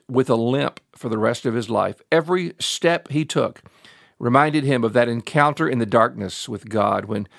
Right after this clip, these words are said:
he came face to face with himself and was never the same. We should just mention here that the next day when he finally met up with that brother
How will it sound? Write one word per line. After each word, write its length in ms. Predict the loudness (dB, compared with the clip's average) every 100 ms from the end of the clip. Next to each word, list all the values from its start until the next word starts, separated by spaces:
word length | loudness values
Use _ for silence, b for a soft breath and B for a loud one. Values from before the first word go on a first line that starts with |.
| b
he 140 | _ -4
came 260 | 0 0
face 360 | 0 2 2 0
to 100 | -4
face 460 | 0 0 0 -4 -4
with 220 | -4 -4
himself 600 | -6 -6 -4 -2 -4 -6
and 180 | -8 -10 _ _ _ -12
was 200 | -10 -4
never 260 | -2 -2
the 80 | -4
same. 440 | -8 -8 -10 -12 -16 _ _ _ _ _ b b b b
We 80 | -6
should 160 | -2 0
just 200 | 0 2
mention 420 | 0 2 0 -2
here 220 | 0 0
that 220 | -2 -6 -8 b b b -8
the 100 | 0
next 300 | 0 0 2
day 280 | 2 4 0
when 200 | -2 -2
he 180 | -2 -4
finally 400 | -2 0 2 0
met 180 | 2 2
up 160 | 2 0
with 120 | 0
that 220 | 0 0
brother 460 | 2 2 2 -4